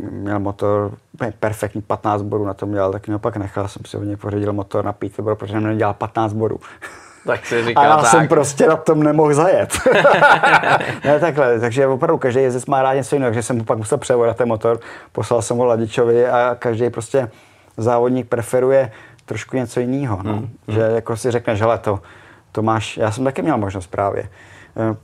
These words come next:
Speaker 1: na Zlatou přilbu jsem měl možnost půjčeného motoru od, od závodníka, prostě super závodník, perfektní, prostě udělal na tom super výsledek. Tak jsem měl možnost na něm, jakoby, viděl jsem na něm jednu jízdu. <laughs>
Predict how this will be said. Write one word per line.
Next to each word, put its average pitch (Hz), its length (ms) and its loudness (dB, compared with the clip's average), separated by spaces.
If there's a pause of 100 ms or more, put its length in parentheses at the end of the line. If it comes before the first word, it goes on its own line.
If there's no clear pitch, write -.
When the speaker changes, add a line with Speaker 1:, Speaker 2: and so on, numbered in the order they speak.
Speaker 1:
na 165 160 -4
Zlatou 120 220 2
přilbu 117 360 -2
jsem 123 160 -4
měl 127 140 0
možnost 120 560 -4
půjčeného 127 380 -4
motoru 113 540 0
od, - 260 -6 (880)
od 117 160 0
závodníka, 110 760 0
prostě - 340 -12
super - 420 -4 (120)
závodník, 107 540 -2 (140)
perfektní, 113 460 -4
prostě - 320 -12
udělal 113 220 -2
na 113 40 -8
tom - 140 -12 (800)
super - 300 -4
výsledek. - 480 -8 (760)
Tak - 160 -16
jsem 117 140 -2
měl 117 140 -2
možnost 110 340 -4
na 113 80 -8
něm, 110 320 -8
jakoby, 113 440 -4 (720)
viděl 107 140 0
jsem 117 160 -4
na 113 80 -2
něm 110 120 -4
jednu 107 200 -2
jízdu. 101 340 -8
<laughs> - 40 -8